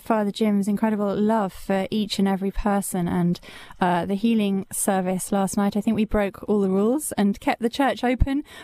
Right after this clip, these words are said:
past its bedtime, but everyone commented on the incredible love Father Jim had for each and every person. And it does remind me of Medjugorje, where the visionaries asked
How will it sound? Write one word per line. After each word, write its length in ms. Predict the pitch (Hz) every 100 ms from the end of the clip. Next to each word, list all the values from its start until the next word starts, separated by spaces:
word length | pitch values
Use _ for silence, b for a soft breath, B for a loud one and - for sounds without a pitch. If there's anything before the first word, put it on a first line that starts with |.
| B
past 320 | 311 277 -
its 280 | 220 - - -
bedtime, 640 | - 262 247 277 277 311 - -
but 280 | 233 - - _ _ -
everyone 640 | 285 277 277 269 254 247 -
commented 600 | - 226 214 202 196 180 -
on 240 | 196 185
the 60 | 190
incredible 460 | 190 - 214 214 208
love 300 | 202 185 185
Father 300 | - 214 196
Jim 320 | 185 214 185 185
had 360 | - 196 190
for 140 | - -
each 360 | 208 202 - - B B B -
and 520 | 208 196 190 185 - - _ -
every 280 | 208 202 202
person. 640 | - 208 202 - 175 175 B B B
And 160 | - 220
it 80 | -
does 240 | 269 285
remind 420 | 294 269 269 277
me 220 | 240 190 180
of 420 | 208 196 196 185 - _ - -
Medjugorje, 600 | 214 220 214 214 196 185
where 240 | 196 196
the 80 | 196
visionaries 720 | 220 226 226 214 202 202 - - _ -
asked 540 | 233 240 226 - -